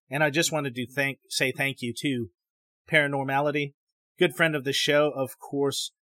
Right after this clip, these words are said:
our friend down there in Florida. Chaz of the Dead has had a lot to do with Paranormality, and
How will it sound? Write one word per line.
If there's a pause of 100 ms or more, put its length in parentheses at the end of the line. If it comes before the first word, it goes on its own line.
(120)
our
friend
down
there
in
Florida. (800)
Chaz
of
the
Dead (140)
has
had
a
lot
to
do
with
Paranormality,
and